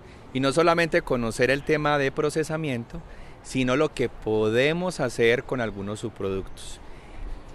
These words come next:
Y nos encontramos con Sebastián Ospina, y para ponerlos un poco en con-, en contexto de lo que hemos venido haciendo, estaba en uno de los stands y él me ofreció una barra energética.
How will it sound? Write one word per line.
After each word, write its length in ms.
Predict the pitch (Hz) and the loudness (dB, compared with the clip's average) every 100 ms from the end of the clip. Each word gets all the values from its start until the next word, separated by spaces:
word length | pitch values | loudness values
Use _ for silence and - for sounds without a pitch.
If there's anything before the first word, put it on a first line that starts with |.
| - - - - | -14 -14 -10 0
Y 240 | 139 143 | 2 2
nos 200 | 127 131 | 2 0
encontramos 600 | 135 139 131 139 151 175 | 2 0 2 4 4 2
con 240 | - 143 - | 2 2 2
Sebastián 1000 | 110 127 117 110 107 - 127 117 113 117 - | -2 4 4 4 2 -2 0 0 0 -4 -4
Ospina, 640 | 127 131 - 120 110 131 143 - - | -2 -2 -4 -2 -2 -2 -6 -12 -10
y 160 | 117 117 | -4 0
para 240 | 120 117 | 4 4
ponerlos 380 | 113 131 135 165 | 4 4 4 4
un 100 | 160 | 2
poco 220 | 151 156 | 2 2
en 100 | 165 | 2
con-, 240 | 151 143 123 | 0 -4 -2
en 480 | - 123 120 117 113 - | 0 2 2 -2 -4 -4
contexto 640 | 131 120 139 135 - 151 | -2 0 2 2 2 2
de 80 | 143 | 2
lo 120 | 117 | 0
que 120 | - | -4
hemos 140 | 110 135 | -4 -2
venido 280 | 127 117 127 | -2 -2 -4
haciendo, 540 | - 135 117 107 117 - - - - - - - - - - | -4 -4 -2 -4 -10 -14 -20 -20 -20 -20 -20 -20 -20 -20 -16
estaba 440 | - - 139 156 180 | -2 6 8 8 6
en 140 | - 127 | 2 0
uno 160 | 131 151 | 2 4
de 220 | 156 135 | 6 4
los 160 | 120 | 2
stands 500 | 110 104 - 123 208 - - - - - - - | 0 0 2 0 0 -10 -18 -20 -20 -20 -20 -12
y 140 | 110 113 | -2 2
él 280 | 113 123 131 - - | 4 2 -2 -10 -10
me 140 | 120 127 | 0 2
ofreció 600 | 123 110 104 - 110 123 | 2 0 -2 0 2 2
una 360 | - 101 107 113 98 | -2 -6 -4 -4 -2
barra 560 | 110 113 110 107 110 110 | 2 4 2 0 -2 -2
energética. 840 | 98 95 92 - 156 151 117 - | -4 -6 -8 0 0 0 -6 -8